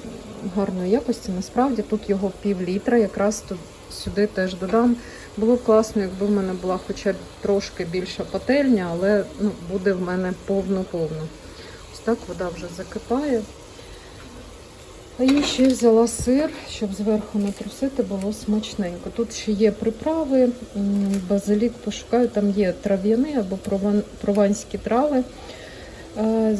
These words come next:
зараз, е, Гран Падано, сир такий два двадцять п'ять, сто грамів теж. Ну, я навіть не буду в пр-, в відсотках казати, наскільки це дорожче, ніж в звичайних ось супермаркетах у нас. Але ось так. І пюре томатне один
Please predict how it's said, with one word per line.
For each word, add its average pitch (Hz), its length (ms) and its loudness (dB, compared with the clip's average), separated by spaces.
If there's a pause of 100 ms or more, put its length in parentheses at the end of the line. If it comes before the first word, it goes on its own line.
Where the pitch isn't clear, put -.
зараз, 190 460 2 (120)
е, 190 240 2
Гран 220 240 4
Падано, 196 540 4
сир 220 360 2
такий 185 320 -2
два 185 240 6
двадцять 190 480 2
п'ять, 262 380 4
сто - 260 0
грамів 170 480 -2 (160)
теж. 175 280 -6
Ну, 247 140 4 (480)
я 202 140 4
навіть 220 320 4
не 220 80 6
буду 202 240 2
в 202 60 0
пр-, 196 160 -4
в 190 180 -4
відсотках 202 500 2
казати, 196 320 2
наскільки 196 420 0
це 190 180 -4
дорожче, 185 460 0
ніж 180 220 -2
в - 20 -14
звичайних 175 560 -4
ось 160 140 -4 (100)
супермаркетах 185 760 -4 (120)
у 208 40 0
нас. 277 280 -2 (1040)
Але 208 320 4
ось 208 340 2
так. 202 400 4 (160)
І 226 460 6 (1160)
пюре 214 240 4
томатне 208 500 4
один 185 280 4